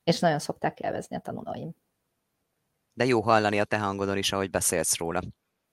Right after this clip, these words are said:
Speaker 1: Igen, mert nekem ez szenvedélyem, és én nagyon szeretek ezzel foglalkozni, és, ö, főként azt öröm látni, hogy a tanulóim fejlődnek, és megvan a sikeres nyelvvizsga, és jól tudnak beszélni,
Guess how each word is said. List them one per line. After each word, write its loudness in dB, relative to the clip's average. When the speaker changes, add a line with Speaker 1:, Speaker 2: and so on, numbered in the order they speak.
Speaker 1:
Igen, 10
mert 10
nekem 4
ez 0
szenvedélyem, 2
és -2
én -2
nagyon 4
szeretek -4
ezzel 0
foglalkozni, 0
és, 0
ö, 4
főként 2
azt -4
öröm -2
látni, -6
hogy -2
a -10
tanulóim -4
fejlődnek, 0
és -14
megvan -4
a -4
sikeres -8
nyelvvizsga, 0
és -14
jól 0
tudnak -6
beszélni, -4